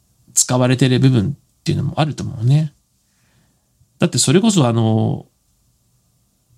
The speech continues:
キリストが十字架にかかる時に、捕まる時にさ、弟子たちも最初、刀抜いて捕まる時に戦おうとして、まあ、戦ったんだよね。でもキリストはそれをさ、戦っちゃダメだって言って、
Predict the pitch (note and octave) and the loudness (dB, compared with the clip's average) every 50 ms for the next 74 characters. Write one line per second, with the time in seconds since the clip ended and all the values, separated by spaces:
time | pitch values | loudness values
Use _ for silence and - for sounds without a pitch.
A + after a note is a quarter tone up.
0 | _ - - - C3 C#3+ - - D3 C#3+ C3 B2+ C#3 C#3+ C#3 D3 D3+ C#3+ C#3+ C#3 | _ -6 -2 0 0 0 0 2 2 2 2 4 4 4 4 2 2 2 2 2
1 | D3 C#3 D#3 C#3+ A#2 - A#2+ G#2 G#2 G2+ - - - A#2 A#2+ A#2+ B2 A#2+ - A#2 | 2 2 2 0 0 -2 -4 -4 -2 -2 -2 -2 0 -2 -2 -2 -2 -2 -2 -2
2 | A#2 - - - - F#2+ E2+ - - _ _ _ - - - - _ _ _ _ | -2 -2 -2 -2 -2 -4 -8 -10 -12 _ _ _ -20 -20 -20 -20 _ _ _ _
3 | _ _ _ _ _ _ - - C#3 C3 B2 - - G#3+ - - G#2+ G#2+ - A2+ | _ _ _ _ _ _ -4 0 0 2 2 0 0 -2 0 0 -2 0 0 0
4 | A2 G#2+ - G#2+ G#2+ G2 - - _ - - - G3+ G3+ G3 E3 C#3 B2+ A#2+ A#2+ | 0 -2 -2 -4 -4 -4 -6 -6 _ -4 -2 0 0 2 4 4 6 4 4 2
5 | A#2+ G#2+ - - _ _ _ _ _ _ _ _ _ _ _ _ - - D#3 D3+ | 0 -2 -4 -8 _ _ _ _ _ _ _ _ _ _ _ _ -4 -2 0 2
6 | D#3 D#3 E3 D#3+ D3+ A#2+ - - - D3 D3 G3 G3 F#3 F#3 - F3 - - E3 | 2 2 4 4 2 2 2 0 -2 0 0 2 0 2 0 0 0 0 0 0
7 | D3+ C#3+ A#2+ - - C#3 F3+ - A#3+ - - - F3 - - F#2 G2+ - C#3+ C#3 | 0 -2 -2 0 0 0 0 0 -4 -4 -2 0 0 0 0 -2 -4 -2 -4 -4
8 | D3+ - _ _ - - - - - - - - - D#3 C#3 - E3+ G3 A3 G#3 | -6 -8 _ _ -20 -20 -20 -20 -20 -20 -6 0 0 2 2 2 2 0 0 0
9 | - G#3 G#3 F#3+ - - F3+ F#3 F3 E3 - C#3 - A3+ F3+ F#3 A3 G3+ - B2+ | 0 0 2 2 2 2 2 2 2 0 -2 -4 0 0 0 0 0 -2 -2 -4
10 | - G2+ A2+ D3 C#3+ A2+ A2 - _ _ _ - - C3 A#2+ A#2+ A2 G#2+ - - | -2 2 2 2 2 0 -4 -10 _ _ _ -8 -8 -6 -4 -4 -4 -6 -6 -8
11 | _ _ - A2 G#2 G2+ G2+ - - C3 - | _ _ -4 -4 -2 -4 -4 -6 -10 -12 -14